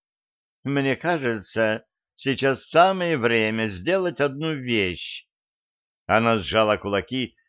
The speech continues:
шагнула вперёд и отвесила ему затрещину. Он навзничь повалился на траву,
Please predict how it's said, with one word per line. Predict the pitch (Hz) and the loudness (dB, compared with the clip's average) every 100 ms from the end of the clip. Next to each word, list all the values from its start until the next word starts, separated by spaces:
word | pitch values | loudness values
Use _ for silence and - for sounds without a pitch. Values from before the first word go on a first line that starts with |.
| _ _ | _ _
шагнула | - 110 117 113 104 | 0 0 2 2 0
вперёд | - 107 120 131 - _ | 0 0 4 4 0 _
и | 165 | 4
отвесила | 160 135 - 131 135 - 120 | 6 4 0 0 0 0 0
ему | 113 110 101 | 0 0 -2
затрещину. | 101 92 90 85 107 - - 82 67 - _ _ _ _ _ _ _ _ _ - | -4 -4 -8 -6 -6 -8 -12 -12 -12 -16 _ _ _ _ _ _ _ _ _ 4
Он | 180 190 | 6 8
навзничь | 175 175 135 147 143 - | 8 6 6 -4 -8 -2
повалился | 117 117 147 151 135 | 2 4 4 2 -2
на | 127 | -2
траву, | 107 101 90 92 | 0 0 0 -4